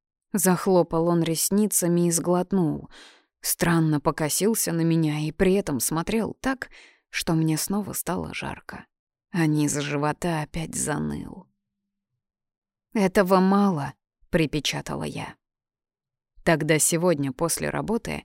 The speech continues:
приходи ко мне ночевать. Обещаю, что я снова буду страдать всю ночь до самого утра и еще немного утром". "Обещаешь?"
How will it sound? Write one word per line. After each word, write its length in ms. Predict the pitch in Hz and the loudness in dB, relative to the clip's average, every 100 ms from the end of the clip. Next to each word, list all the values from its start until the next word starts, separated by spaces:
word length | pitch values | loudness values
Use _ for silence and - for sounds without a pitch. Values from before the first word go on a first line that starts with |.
| - - - | -14 -20 -4
приходи 440 | 190 180 196 202 247 | 0 2 2 0 0
ко 120 | 151 | 2
мне 220 | 160 180 | 2 2
ночевать. 640 | 170 - - 113 - - - _ _ _ | 0 -4 -6 -10 -14 -16 -20 _ _ _
Обещаю, 600 | 180 147 147 - 165 156 | 0 0 0 0 0 0
что 220 | 135 - | -2 -2
я 140 | 143 139 | 0 2
снова 380 | - 160 165 131 | 2 2 0 -2
буду 200 | 139 135 | -2 -2
страдать 500 | - 147 143 165 - | -2 -2 0 0 -2
всю 240 | - 151 | -4 0
ночь 320 | 151 175 170 | 0 0 -2
до 140 | 147 143 | -2 -2
самого 460 | - 165 156 151 | -2 -2 -2 -4
утра 380 | 147 - 120 107 - - - | -4 -6 -6 -8 -14 -20 -10
и 100 | - | 2
еще 380 | 208 208 - 240 | 6 6 4 4
немного 480 | 208 185 185 180 175 | 6 6 6 4 4
утром". 640 | 160 127 - 139 139 - _ _ _ _ _ _ _ - | 2 0 -4 -6 -6 -10 _ _ _ _ _ _ _ 0
"Обещаешь?" 960 | 185 170 175 - 269 285 147 139 - | 2 4 2 0 -2 -2 -4 -6 -8